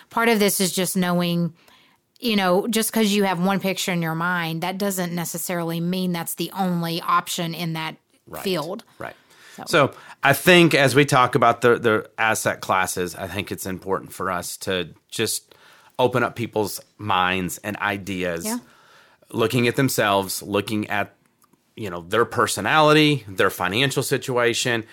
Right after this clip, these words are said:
Speaker 2: And we'll talk more about financial, you know, because people do think self-storage or, uh, hotels are so expensive. Uh, we'll talk about how to get money, how to,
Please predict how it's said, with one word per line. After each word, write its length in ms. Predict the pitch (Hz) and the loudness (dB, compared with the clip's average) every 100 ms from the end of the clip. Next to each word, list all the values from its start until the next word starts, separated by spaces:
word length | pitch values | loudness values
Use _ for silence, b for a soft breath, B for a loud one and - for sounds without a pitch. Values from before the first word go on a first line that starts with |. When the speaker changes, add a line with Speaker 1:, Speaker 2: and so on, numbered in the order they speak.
| B | B
Speaker 2:
And 140 | 123 | 0
we'll 100 | 156 | 0
talk 300 | 156 139 - | -2 -4 -2
more 160 | 117 110 | -2 0
about 200 | 104 - | 0 -2
financial, 680 | 113 110 107 110 120 113 | -4 -2 -2 -2 0 0
you 120 | 98 101 | -2 -6
know, 140 | 110 | -6
because 600 | 101 104 98 101 98 - b b b b b b _ | -6 -10 -4 -4 -4 -10 b b b b b b _
people 240 | - 123 117 | -4 -2 2
do 120 | 123 | 2
think 220 | 120 92 | 2 -4
self-storage 840 | - 113 101 - 113 107 92 85 82 - | -2 -2 -2 0 2 4 4 0 -6 -10
or, 500 | 98 92 92 85 101 | -4 -2 -2 -4 -4
uh, 120 | 92 | -6
hotels 840 | - 120 104 - 127 120 107 92 - | -4 -4 -4 -2 0 4 6 4 0
are 180 | 101 95 | -4 -2
so 220 | 117 104 | -2 -2
expensive. 800 | 98 - 135 123 - 82 82 - b b b b b b - | -4 -2 0 0 -2 -6 -8 -16 b b b b b b -20
Uh, 40 | - - | -20 -12
we'll 260 | 120 123 | 0 2
talk 280 | 127 117 110 | 4 0 0
about 260 | 107 104 - | 0 -2 -2
how 180 | - 104 | -2 -2
to 100 | 101 | -2
get 260 | 92 95 | -2 -6
money, 320 | 95 90 87 82 | -4 -8 -6 -8
how 240 | 95 98 | -4 -2
to, 160 | 92 | -2